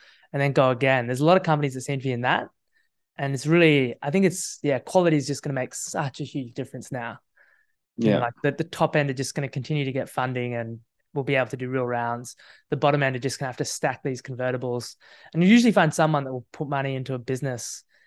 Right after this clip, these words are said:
Speaker 1: on a highly attractive convertible bond structure with, you know, equity upside that takes advantage of all the money that's been spent pr-, previously at the expense of previous investors. So there's a lot of companies, but, but they're kinda like zombie companies 'cause they're not great. They might never be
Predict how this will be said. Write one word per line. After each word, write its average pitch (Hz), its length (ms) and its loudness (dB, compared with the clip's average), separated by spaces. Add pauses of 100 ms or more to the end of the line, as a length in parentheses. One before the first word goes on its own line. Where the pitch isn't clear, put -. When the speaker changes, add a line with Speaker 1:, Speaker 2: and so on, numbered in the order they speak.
(360)
Speaker 1:
on 143 140 2
a 131 80 0
highly 139 340 2
attractive 131 440 -6
convertible 131 420 -4
bond 127 320 -4
structure 123 600 -4 (480)
with, 127 280 -2
you 139 80 0
know, 120 120 -4 (100)
equity 143 320 0
upside 117 760 -2 (380)
that 127 340 -6
takes 139 240 -4
advantage 123 380 0
of 123 100 -6
all 127 140 -4
the 123 80 -6
money 120 260 -4
that's 120 160 -12
been 120 140 -10
spent 120 400 -10
pr-, 147 120 -8
previously 123 720 -4 (400)
at 127 80 -8
the 131 60 -2
expense 131 400 -2
of 117 100 -4
previous 131 360 -2
investors. 123 600 -6 (400)
So 156 140 0
there's 147 80 2
a 175 40 4
lot 185 100 8
of 180 60 -4
companies, 151 360 2
but, - 180 -4
but 156 160 0
they're 165 120 6
kinda 185 200 4
like 143 160 4
zombie 139 240 0
companies 127 380 -4
'cause - 100 -16
they're 143 120 2
not 143 180 2
great. 127 340 0
They 139 60 -2
might 135 220 0
never 135 220 -2
be 120 340 -6